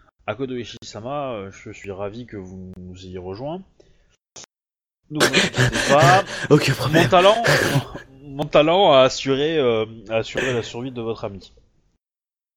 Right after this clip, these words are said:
Speaker 2: Je, je vous suis gré, euh, de, d'avoir pu, euh, aussi prestement sauver la vie, euh,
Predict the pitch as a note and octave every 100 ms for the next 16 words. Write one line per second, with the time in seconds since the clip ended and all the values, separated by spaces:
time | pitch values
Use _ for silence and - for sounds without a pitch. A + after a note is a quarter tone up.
0 | _ G#2 A2 G#2 G2 F#2 F2 F2 - _
1 | _ _ _ _ _ _ _ G#2 G2+ G2+
2 | G2+ - - G2+ F#2 G2 B2 A2+ F2+ E2+
3 | F2+ G2 - _ - - E2+ D2+ C2+ -
4 | - B1+ F2+ F#2 F2+ - - G#2+ F#2+ E2
5 | - - _ _ _ - F#2+ - - G#2+
6 | - - F#2 G2 - G#2 F#2 F2 E2+ E2+
7 | F#2 F#2 D#2+